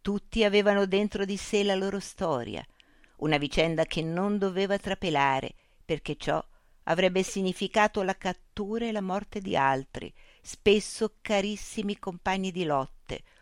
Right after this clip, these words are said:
uniti molte volte da vincoli di amicizia profonda o addirittura di sangue. Ogni prigioniero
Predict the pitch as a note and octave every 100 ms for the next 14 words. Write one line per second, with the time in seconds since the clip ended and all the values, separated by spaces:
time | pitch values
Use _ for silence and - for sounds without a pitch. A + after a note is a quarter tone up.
0 | - - D#3 E3 F3 - F3+ E3 F3+ F#3
1 | - D#3+ C3+ B2+ C3 - - C#3+ C#3+ D#3
2 | G3 G3 G3 F3+ D#3 D#3 D3 - F3+ -
3 | - D3 B2+ B2+ - G#2+ G#2 G#2 F#2 -
4 | - _ _ - D#3+ D#3+ D#3 D#3 D3+ -
5 | E3+ D#3 D#3+ - F#2+ G2+ G#2 G#2 - -
6 | _ _ _ _ _ - _ - E3+ E3+
7 | E3+ E3+ D#3+ D3+ D3 C3+ C3+ A#2